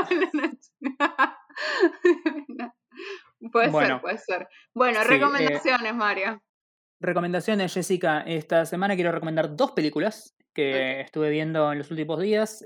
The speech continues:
Speaker 2: Eh, hay una que la vi hace ya, ya bastante y me la había olvidado, no porque no me gustó, no porque no la disfruté o porque me pareció olvidable, sino porque simplemente como que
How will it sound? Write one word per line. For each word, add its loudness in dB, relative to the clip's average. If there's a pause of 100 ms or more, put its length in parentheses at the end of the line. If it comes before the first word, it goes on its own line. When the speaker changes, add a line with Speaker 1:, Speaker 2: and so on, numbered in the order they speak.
Speaker 2:
Eh, 2
hay 0
una -2
que -2
la 2
vi 0
hace -6
ya, 2
ya -2
bastante 0
y -10
me -8
la 0
había 2
olvidado, 2 (400)
no 0
porque 0
no 0
me 0
gustó, 2 (120)
no -10
porque -4
no -2
la 4
disfruté 2
o 2
porque -4
me -8
pareció -4
olvidable, 2
sino -6
porque -2
simplemente -2
como 0
que -4